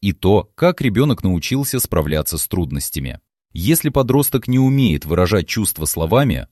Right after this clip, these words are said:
он может говорить через поступки, часто деструктивные. Социальные факторы. Семья. Первый и главный тренажёр социализации.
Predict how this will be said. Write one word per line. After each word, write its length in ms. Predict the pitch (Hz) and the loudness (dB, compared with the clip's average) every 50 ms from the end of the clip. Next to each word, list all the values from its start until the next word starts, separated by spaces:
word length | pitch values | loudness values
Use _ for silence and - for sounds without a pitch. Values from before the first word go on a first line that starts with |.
| _ | _
он 180 | - 139 180 180 | -2 0 2 2
может 420 | 156 127 131 147 147 143 143 110 | 2 2 2 2 2 2 0 0
говорить 560 | 90 85 92 82 82 73 78 92 113 - - _ | 0 0 2 2 2 2 0 0 -2 -4 -8 _
через 300 | - - - 90 78 - | -6 -4 -2 -2 -2 -2
поступки, 640 | - - 85 - - - 87 76 - - - 64 - - _ _ _ | -2 -2 -2 -2 -2 -2 -2 -4 -4 -6 -8 -10 -10 -10 _ _ _
часто 540 | - - - 104 107 - - - 73 - - _ | -4 0 0 0 0 0 -2 -4 -6 -6 -8 _
деструктивные. 1000 | - 87 101 120 143 131 - 107 92 78 - - 82 76 64 67 65 64 60 - - - _ | -14 -8 -4 -4 -2 -2 -2 -2 -4 -4 -4 -6 -6 -4 -4 -6 -6 -8 -8 -10 -12 -12 _
Социальные 600 | - - 160 - - 175 147 110 87 80 80 80 | -2 -2 0 2 2 4 4 4 2 0 0 -2
факторы. 540 | - - 80 80 - - - 73 73 - - _ _ _ _ _ _ _ _ _ _ _ _ _ _ | -2 -2 -2 -2 -2 -4 -6 -6 -6 -8 -10 _ _ _ _ _ _ _ _ _ _ _ _ _ _
Семья. 560 | - - 185 190 170 120 95 80 67 67 - - _ _ _ | -4 0 0 2 2 2 2 2 0 -2 -8 -14 _ _ _
Первый 400 | - 185 208 190 175 160 160 147 | 0 2 2 2 4 4 2 2
и 220 | 127 - 123 123 107 | 2 0 0 0 0
главный 560 | 95 98 110 127 147 170 165 147 160 147 113 | 0 2 2 4 4 4 2 2 2 0 0
тренажёр 760 | 90 - - 101 95 90 87 85 85 117 127 123 110 - _ | 0 0 0 0 2 2 0 2 2 2 2 2 0 -2 _
социализации. 1000 | - - - 127 101 - 110 98 85 85 80 78 82 73 69 - - 73 67 - | -6 -2 -2 -2 0 2 0 0 2 0 0 0 -2 -2 -4 -4 -6 -6 -8 -8